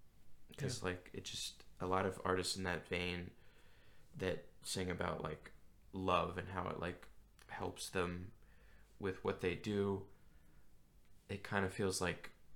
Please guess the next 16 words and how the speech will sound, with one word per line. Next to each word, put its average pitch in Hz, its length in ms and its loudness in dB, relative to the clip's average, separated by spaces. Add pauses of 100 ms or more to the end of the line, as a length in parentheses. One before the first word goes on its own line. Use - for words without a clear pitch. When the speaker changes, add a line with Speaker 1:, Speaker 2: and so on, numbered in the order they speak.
(340)
Speaker 1:
empty 98 400 0
to 87 60 0
me, 85 340 2
but 95 520 4
the 107 140 2
way 107 200 6
that 104 120 4
Hozier 98 420 2
sings 95 280 -2
about 92 300 0
it 92 200 -4 (120)
is 87 200 -4
super, 98 640 0
like, 87 200 -2 (160)
rich, 92 520 -2 (560)
and, 87 420 -4